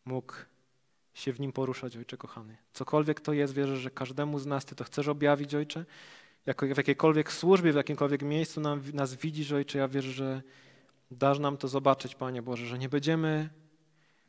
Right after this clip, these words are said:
trafiali w próżnię, Ojcze, ale że będziemy trafiali w cel, Ojcze kochany. Tak prosimy Cię o, o wrażliwość na, na głos Twojego Ducha i prosimy Cię o to, Panie Boże, że jeśli Ty dziś do nas mówisz,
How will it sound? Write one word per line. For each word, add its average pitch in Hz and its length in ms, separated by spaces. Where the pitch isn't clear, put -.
trafiali 131 500
w - 80
próżnię, 110 400
Ojcze, 113 300
ale 117 200
że 123 80
będziemy 139 340
trafiali 143 440
w - 280
cel, 117 320
Ojcze 117 280
kochany. 117 460
Tak - 160
prosimy 151 460
Cię 139 200
o, 135 160
o 131 60
wrażliwość 135 580
na, 131 340
na 135 80
głos 156 220
Twojego 143 360
Ducha 139 260
i 135 60
prosimy 156 400
Cię 151 160
o 156 80
to, 156 120
Panie 143 300
Boże, 139 260
że 135 140
jeśli 139 240
Ty - 180
dziś 147 300
do 143 160
nas 143 160
mówisz, 156 540